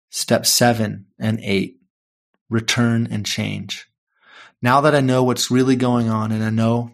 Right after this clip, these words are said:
what I can lay down, I've shared in his death and resurrection by specifically laying down my worship of control, success, and performance.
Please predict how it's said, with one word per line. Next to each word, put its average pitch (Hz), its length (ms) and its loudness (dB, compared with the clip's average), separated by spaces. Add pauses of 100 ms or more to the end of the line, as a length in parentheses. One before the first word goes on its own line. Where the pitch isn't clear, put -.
(100)
what 110 240 -4
I 107 100 2
can 107 180 -8
lay 104 180 -4
down, 101 480 -4 (580)
I've 113 100 -6
shared 127 360 4
in 123 80 2
his 107 180 0
death 131 380 2
and 120 80 0
resurrection 113 680 0
by 117 120 0
specifically 131 720 -2
laying 117 300 2
down 113 220 2
my 107 100 0
worship 113 460 -2
of 101 120 -10
control, 127 760 0 (300)
success, 120 680 -2
and 117 160 -6
performance. 113 840 -4